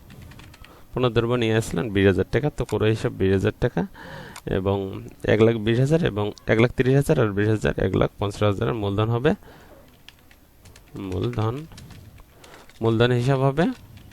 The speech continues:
হিসাব এক লাখ পঞ্চাশ হাজার টাকা।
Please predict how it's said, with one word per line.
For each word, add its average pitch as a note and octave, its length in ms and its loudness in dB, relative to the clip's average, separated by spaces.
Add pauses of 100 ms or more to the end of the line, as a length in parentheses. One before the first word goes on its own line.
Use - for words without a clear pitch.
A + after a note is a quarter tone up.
(3000)
হিসাব D#3 320 2 (460)
এক A2 140 6
লাখ A#2 180 2
পঞ্চাশ G#2 240 -2
হাজার F#2 300 2
টাকা। G2 240 -2